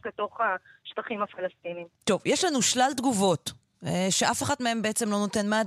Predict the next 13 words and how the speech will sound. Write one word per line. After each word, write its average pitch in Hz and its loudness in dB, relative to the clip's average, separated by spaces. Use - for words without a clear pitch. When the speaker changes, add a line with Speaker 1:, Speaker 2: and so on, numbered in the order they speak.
Speaker 2:
לא 208 0
נותנת 214 -2
מענה 247 2
לסיפור 175 0
הזה, 165 0
נכון? 254 2
אה, 185 0
Speaker 1:
נכון. 190 2
Speaker 2:
אז 196 2
בואי 254 4
נביא 226 2
אותם, 165 2
בבקשה. 180 0